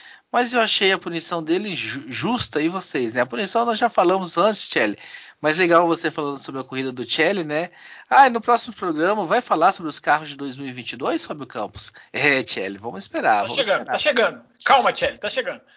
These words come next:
Speaker 1: O Cleiton Maciel, "Na semana passada nós vimos o Norris baixar a cabeça, deixar o Bottas e o Pérez passarem sem muita defesa. Nessa corrida ele teve uma postura completamente diferente, que me empolgou muito,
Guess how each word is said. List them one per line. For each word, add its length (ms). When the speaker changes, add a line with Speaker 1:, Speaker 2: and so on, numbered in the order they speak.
Speaker 1:
O 140
Cleiton 460
Maciel, 580
"Na 120
semana 280
passada 360
nós 200
vimos 220
o 80
Norris 320
baixar 300
a 20
cabeça, 540
deixar 260
o 80
Bottas 440
e 60
o 60
Pérez 460
passarem 560
sem 140
muita 180
defesa. 560
Nessa 240
corrida 340
ele 140
teve 240
uma 100
postura 400
completamente 1000
diferente, 600
que 120
me 100
empolgou 420
muito, 320